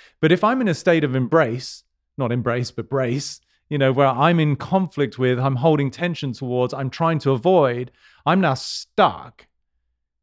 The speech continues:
I'm not allowing something to flow through me. And this is a whole nother conversation I had with cancer. Like, the fight against cancer is the perpetuation of cancer because fighting energetically, emotionally is the precursor to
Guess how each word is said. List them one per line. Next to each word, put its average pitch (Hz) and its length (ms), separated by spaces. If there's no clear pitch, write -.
I'm 147 160
not 175 240
allowing 156 540
something 143 380
to 131 120
flow 131 340
through 175 440
me. 107 460
And 147 140
this 175 160
is 160 80
a 156 80
whole 190 260
nother 160 220
conversation 135 540
I 123 80
had 113 100
with 107 160
cancer. 160 400
Like, 117 160
the 127 80
fight 170 340
against 143 300
cancer 160 480
is 180 300
the 147 80
perpetuation 151 880
of 170 180
cancer 127 380
because 123 320
fighting 143 760
energetically, 135 680
emotionally 131 560
is 147 300
the 127 80
precursor 131 720
to 175 500